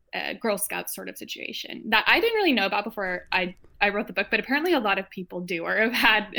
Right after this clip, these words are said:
<laughs> family members that have been in Camp Fire Girls. Anyway, this was back in, like, the nineteen thirties. Um, their whole thing was having, um, sort of a, you know, indigenous aesthetic, um,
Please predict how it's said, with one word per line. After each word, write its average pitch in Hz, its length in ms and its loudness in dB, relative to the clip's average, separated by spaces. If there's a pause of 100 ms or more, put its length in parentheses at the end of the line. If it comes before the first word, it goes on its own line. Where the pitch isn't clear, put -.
<laughs> - 180 -6
family 254 320 2
members 196 340 -2
that 190 120 -6
have 180 160 -6
been 180 140 -8
in 180 120 -6
Camp 175 160 -16
Fire - 160 -12
Girls. - 180 -20 (120)
Anyway, 185 260 -4 (640)
this 269 120 0
was 302 100 -2
back 302 180 4
in, 285 140 2
like, 240 220 0
the 240 60 -2
nineteen 220 360 0
thirties. 196 480 -2 (320)
Um, 185 320 -6
their 220 240 2
whole 214 360 -6
thing 196 420 -6
was 180 680 -6 (280)
having, 190 760 -4 (100)
um, 175 460 -8 (320)
sort 196 160 -6
of 180 100 -4
a, 175 280 -6 (600)
you 208 140 -4
know, 170 260 -6 (380)
indigenous 196 560 0 (300)
aesthetic, - 680 -6 (400)
um, 170 380 -6